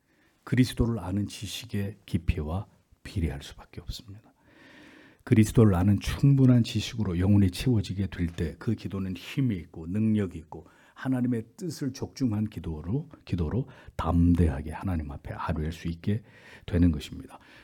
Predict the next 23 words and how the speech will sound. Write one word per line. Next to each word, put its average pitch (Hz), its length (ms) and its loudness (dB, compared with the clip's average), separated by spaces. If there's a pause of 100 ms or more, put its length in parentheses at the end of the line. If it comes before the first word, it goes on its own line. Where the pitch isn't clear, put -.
그럼 127 160 -8
그렇지 160 340 0
않은 104 160 -6
기도는요? 82 460 -14 (320)
그렇지 165 380 6
않은 147 280 4
기도는 175 500 2
피상적이고 143 1080 0 (680)
허공을 151 400 4
맴도는 98 840 -4
무의미한 120 540 4
기도로 85 320 -6
끝나고 87 400 -8
마는 - 300 -14
거예요. - 200 -20 (540)
기도를 107 260 -4
하고 139 280 -6
있는데 85 520 -10
이게 87 160 -16
기도를 85 360 -16
하고 110 260 -10
있는 80 300 -12
건지, 80 480 -20